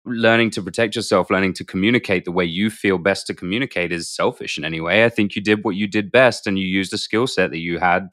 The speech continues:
to evolve into the human you are, and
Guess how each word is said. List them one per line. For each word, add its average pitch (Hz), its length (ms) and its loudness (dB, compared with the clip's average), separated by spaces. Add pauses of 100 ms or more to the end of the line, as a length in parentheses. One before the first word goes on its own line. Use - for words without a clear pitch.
to 87 320 2 (480)
evolve 95 380 2
into 101 200 -4
the 101 100 -2
human 95 340 -2
you 90 140 -2
are, 95 300 4
and 90 260 -2